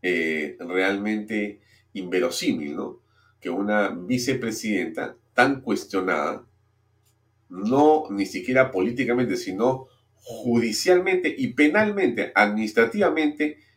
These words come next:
esté haciendo todo lo que esta señora está haciendo, doce meses y veintitrés o veinticuatro días de ministra de Estado, sin ningún resultado, sin ningún resultado, pero ahí está. Y maneja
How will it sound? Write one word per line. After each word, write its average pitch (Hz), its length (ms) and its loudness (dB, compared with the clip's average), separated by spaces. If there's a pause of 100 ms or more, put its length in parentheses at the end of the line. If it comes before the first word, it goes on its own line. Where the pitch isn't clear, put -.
(160)
esté 139 560 2 (380)
haciendo 123 640 0
todo 156 200 10
lo 117 140 6
que 120 80 -4
esta 120 160 0
señora 107 340 0
está 110 140 -6
haciendo, 104 540 -4 (400)
doce 170 520 8
meses 127 640 0 (300)
y 95 420 -6
veintitrés 92 920 -2
o - 80 -2
veinticuatro 120 400 0
días 120 160 0
de 101 80 -2
ministra 101 320 -4
de 78 60 -2
Estado, - 500 -2 (100)
sin 202 380 0
ningún 131 400 2
resultado, - 760 0 (960)
sin 185 240 -2
ningún 143 280 2
resultado, - 580 0 (260)
pero 92 280 2
ahí 123 180 8
está. - 460 -2 (720)
Y 180 100 -2
maneja 139 720 2